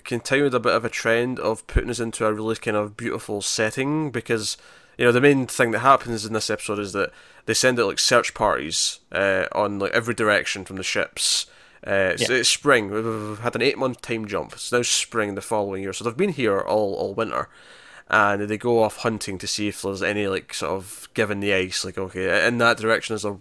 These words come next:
Speaker 1: you know, water, so which way can we go to try and break out of this? Um, and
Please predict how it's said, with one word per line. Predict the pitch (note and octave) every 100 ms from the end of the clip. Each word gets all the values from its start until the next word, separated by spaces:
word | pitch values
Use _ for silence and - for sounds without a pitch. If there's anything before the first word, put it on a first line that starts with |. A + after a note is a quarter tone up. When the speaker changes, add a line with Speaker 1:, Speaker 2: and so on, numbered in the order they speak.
| A2
Speaker 1:
you |
know, | A2
water, | G#2 C3+ B2 B2+ A#2+
so | A#2+
which | A#2 A#2
way | A#2 A2
can | G#2+
we | G2+
go | A2 G#2+
to | -
try | - G#2+ G2+
and | G2+ - - - _
break | C3 A2+ -
out | A2+
of | E2+
this? | F#2 - - - - - - -
Um, | - F#2+ F#2 F#2 F#2 - - - - _
and | G#2+ G#2+ G#2+ G#2